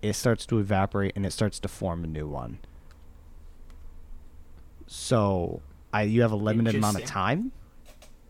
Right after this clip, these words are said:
Speaker 1: but you also have a test subject that basically can never die.
Speaker 2: Ooh, I gotta, I, I, I know my question of
Speaker 1: All
Speaker 2: the
Speaker 1: right.
Speaker 2: day now. As of season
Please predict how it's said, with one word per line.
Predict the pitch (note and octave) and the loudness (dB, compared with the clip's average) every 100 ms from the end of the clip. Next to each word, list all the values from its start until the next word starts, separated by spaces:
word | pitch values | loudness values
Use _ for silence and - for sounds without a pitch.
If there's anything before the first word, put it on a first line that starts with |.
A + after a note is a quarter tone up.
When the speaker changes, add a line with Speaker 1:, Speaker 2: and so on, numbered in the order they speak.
| - | 4
Speaker 1:
but | C#3 | 6
you | B2+ B2 | 8 8
also | C3 D3 | 8 8
have | B2 | 6
a | |
test | - B2+ - | 6 4 6
subject | B2 A#2 A#2 - | 4 6 4 4
that | F#2 | 2
basically | G#2 G#2 A2+ - G2+ | 4 4 2 0 0
can | - G2 | 0 0
never | F#2 F#2 D#2+ | 0 -4 -4
die. | - D#2 D#2+ D3 G3 - - - - - - - - - - - - - - - - - D#3 | -2 0 2 0 -2 -14 -20 -20 -20 -20 -20 -20 -20 -20 -18 -18 -20 -20 -20 -20 -20 -2 2
Speaker 2:
Ooh, | C#3+ C3+ - - - | 4 2 -10 -18 -2
I | D3 | 6
gotta, | D3 C3 A#2+ C3+ - - | 6 6 0 -6 -12 -12
I, | D#3 D#3 - | -8 -8 -2
I, | D#3+ D3+ C#3+ - | 2 2 0 0
I | D3 | 6
know | D3 | 8
my | C#3+ C3+ | 6 4
question | - C#3 - B2+ | 2 2 2 2
of | |
Speaker 1:
All | G#2 | 4
Speaker 2:
the | |
Speaker 1:
right. | F#2 F#2 | 4 2
Speaker 2:
day | C3+ C#3 - - | -2 -6 -8 -8
now. | B2 - C#3 - - - - - - - - - - - - - - | -6 -6 -8 -10 -18 -18 -18 -20 -20 -18 -10 -10 -10 -20 -20 -20 2
As | - E3+ E3 | 10 12 12
of | F3 D#3+ D#3+ - | 12 12 10 8
season | - - - A3 A#3+ A3 A#3 A3+ A#3+ | 2 4 6 12 12 12 12 12 10